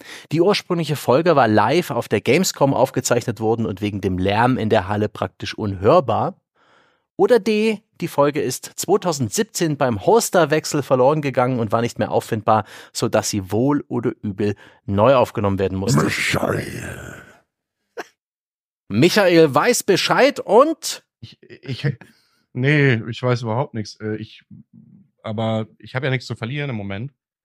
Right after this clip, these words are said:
Speaker 1: Ja, okay,
Speaker 3: Und
Speaker 1: dann.
Speaker 3: bei einem Podcast, also ich gehe jetzt mit Logik dran, das ist wahrscheinlich komplett falsch, aber ich würd sagen
Speaker 1: Mhm.
Speaker 3: Tonqualität, also wegen, also wahrscheinlich war die Tonqualität, weil sie sie irgendwo aufgenommen haben, aber scheiße war.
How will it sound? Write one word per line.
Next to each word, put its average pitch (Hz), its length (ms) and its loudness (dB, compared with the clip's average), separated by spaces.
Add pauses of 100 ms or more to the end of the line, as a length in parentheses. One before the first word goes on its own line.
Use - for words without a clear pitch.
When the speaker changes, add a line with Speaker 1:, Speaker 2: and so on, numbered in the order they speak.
(360)
Speaker 1:
Ja, 98 240 -4
okay, 110 180 -2
Speaker 3:
Und 120 80 6
Speaker 1:
dann. 117 160 0
Speaker 3:
bei 120 80 6
einem 123 180 4
Podcast, 127 960 0 (300)
also 117 140 -8
ich 110 100 -6
gehe 147 120 2
jetzt 139 120 0
mit 117 120 4
Logik 127 420 2
dran, 107 240 0
das 104 100 -4
ist 98 80 -12
wahrscheinlich 104 400 -4
komplett 101 300 0
falsch, 117 260 2
aber 98 120 -6
ich 90 120 -10
würd 92 100 -4
sagen 120 160 2
Speaker 1:
Mhm. 190 60 2
Speaker 3:
Tonqualität, 135 840 -2
also 98 600 -4
wegen, 95 560 -4 (760)
also 95 260 -6 (760)
wahrscheinlich 139 440 0
war 131 100 2
die 120 240 -2
Tonqualität, 120 640 0
weil 110 100 -2
sie 107 100 -10
sie 104 100 -8
irgendwo 117 380 -2
aufgenommen 107 380 -6
haben, 101 160 -4
aber 95 100 -12
scheiße 101 440 -10
war. 82 200 -14